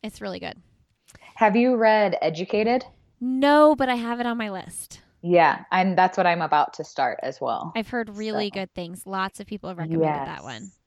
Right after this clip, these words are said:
Speaker 2: Yes, I'm excited to read it finally.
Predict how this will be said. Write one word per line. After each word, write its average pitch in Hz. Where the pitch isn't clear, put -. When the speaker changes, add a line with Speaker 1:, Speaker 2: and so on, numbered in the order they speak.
Speaker 2:
Yes, 151
I'm 165
excited 147
to 143
read 151
it 147
finally. 147